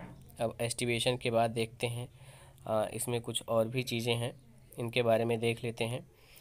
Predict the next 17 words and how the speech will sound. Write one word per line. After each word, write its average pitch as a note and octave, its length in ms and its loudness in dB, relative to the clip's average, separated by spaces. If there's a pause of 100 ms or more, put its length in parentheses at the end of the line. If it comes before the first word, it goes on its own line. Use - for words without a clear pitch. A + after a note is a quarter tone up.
(160)
इसमें A#2+ 220 -4
सबसे A#2+ 280 -6
पहले A#2 280 -2
है A#2+ 140 -2
या A2+ 80 2
तो A#2+ 240 -4
फ्री - 440 -6
होंगे, B2 360 -2 (140)
या B2+ 100 -2
तो A#2+ 160 -8
ट्यूबुलर A#2+ 400 -2
होंगे, B2 280 -2
या - 240 -8
तो A#2+ 160 -4
बेल A#2 200 -2
शेप्ड A#2+ 300 -2
होंगे, G#2+ 360 -6